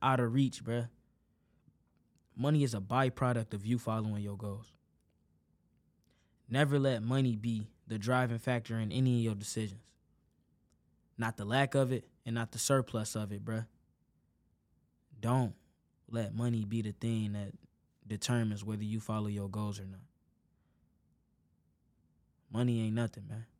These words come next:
And money don't always have to be the paper or the U S D or the, uh, euro or whatever, whoever is listening uses. Money is a fig-, a figure, man.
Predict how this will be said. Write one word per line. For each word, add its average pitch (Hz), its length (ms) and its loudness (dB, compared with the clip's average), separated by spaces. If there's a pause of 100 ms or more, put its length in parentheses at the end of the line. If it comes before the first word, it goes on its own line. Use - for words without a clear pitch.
(1120)
And 107 120 -2
money 127 240 2
don't 120 200 2
always 117 560 -2
have - 220 -2
to 107 80 -6
be 110 420 0 (580)
the 113 140 -2
paper 113 460 0 (1000)
or 107 140 -2
the 104 80 0
U 113 240 0
S 107 160 -2
D 104 360 -4
or 107 280 -4
the, 101 340 -6 (340)
uh, 98 180 -6
euro 104 540 0
or 110 120 -4
whatever, 117 560 0
whoever 120 340 2
is 110 160 -4
listening 110 340 -2
uses. 113 400 -2 (1900)
Money 120 300 2
is 104 100 -2
a 101 80 -10
fig-, 110 580 -2 (140)
a 104 60 -10
figure, 107 420 2
man. 101 220 -6